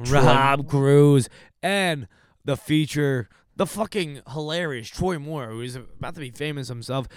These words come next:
Speaker 2: And really, the, the reason why I have him on the fucking, the, like, I paired him with Mark Norman, 'cause I feel like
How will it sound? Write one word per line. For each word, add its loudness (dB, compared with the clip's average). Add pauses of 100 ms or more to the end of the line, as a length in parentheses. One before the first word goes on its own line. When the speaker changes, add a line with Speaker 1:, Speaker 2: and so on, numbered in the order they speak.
(220)
Speaker 2:
And -8
really, 0
the, -16
the -14
reason -10
why -8
I -8
have -8
him -12
on -14
the -16
fucking, -18 (220)
the, -16 (240)
like, -18
I -18
paired -14
him -18
with -18
Mark -20
Norman, -20
'cause -20
I -14
feel -16
like -14